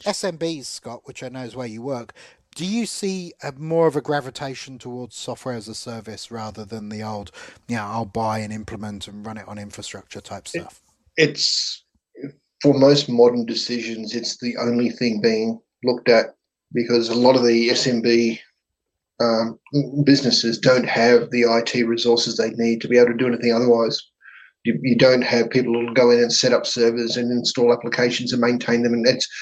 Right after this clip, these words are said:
Speaker 2: sure, you can, you can engage a, an I T company as a managed service provider or whatever for it, but you'd be looking at, "Hang on, wh-, why am I doing something new today that is really, like,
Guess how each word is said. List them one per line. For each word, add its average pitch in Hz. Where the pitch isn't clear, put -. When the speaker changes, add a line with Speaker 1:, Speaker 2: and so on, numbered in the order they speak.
Speaker 2:
sure, 185
you 147
can, 139
you 170
can 151
engage 143
a, 113
an 117
I 117
T 123
company 165
as 135
a 113
managed 107
service -
provider 110
or 113
whatever 117
for 160
it, -
but -
you'd 139
be 147
looking 156
at, 127
"Hang -
on, 90
wh-, 160
why 151
am 143
I 135
doing 127
something 120
new 123
today 117
that 113
is 117
really, 120
like, 113